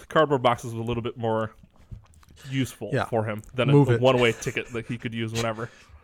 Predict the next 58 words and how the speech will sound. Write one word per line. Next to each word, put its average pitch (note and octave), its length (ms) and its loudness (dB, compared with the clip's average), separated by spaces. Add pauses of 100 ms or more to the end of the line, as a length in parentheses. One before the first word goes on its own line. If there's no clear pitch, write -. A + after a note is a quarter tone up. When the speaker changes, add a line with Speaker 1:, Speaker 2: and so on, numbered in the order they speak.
(260)
Speaker 2:
<laughs> - 200 -4 (920)
Speaker 1:
You G#3+ 80 0
can't A4 160 10
really F#4 140 6
Speaker 2:
Oh, - 240 -12
oh, E3 100 8
I E3+ 140 12
see, C#3 200 0
I D3 140 4
see. B2+ 220 0 (400)
Speaker 1:
You E3 100 2
Speaker 2:
He's C#3+ 120 2
Speaker 1:
can't F3+ 140 6
Speaker 2:
not. F#3+ 40 -2
You F3 120 4
think F3+ 200 4
he's F3 160 0
not D#3+ 180 4
just D#3 180 -4
gonna C#3 160 0
pitch D3 360 -2
that D#3 200 0
cardboard D3 480 0
as D3 140 -4
soon A2+ 220 -8
as C3 100 -6
he C#3+ 80 -6
gets C#3 240 -4
there? E3 240 -2 (320)
Speaker 1:
I C#4 100 2
mean, D4+ 120 6
I'm C4+ 80 8
sure B3+ 180 4
his G3 100 6
movers D3 380 4
will G#2+ 100 -4
use A2 220 -8
it. A#2+ 140 -8 (480)
Whoever C#3+ 260 -2
he, B2+ 160 -2
whoever C#3+ 340 -2
he A#2 80 -2
pays A#2 320 -8
to A#2+ 80 -14
move A2 180 -8
his G#2+ 100 -12
stuff. - 320 -18 (420)
If D#3 120 -2
he's D#3+ 180 0
moving C#3 320 4
Speaker 2:
<laughs> - 0 -
Uh-huh. C3 80 4
Speaker 1:
anyways, C#3 300 -2
does D3 100 -10
he D#4+ 80 2
even F#4+ 140 0
have G#3 260 0
a E3 100 -2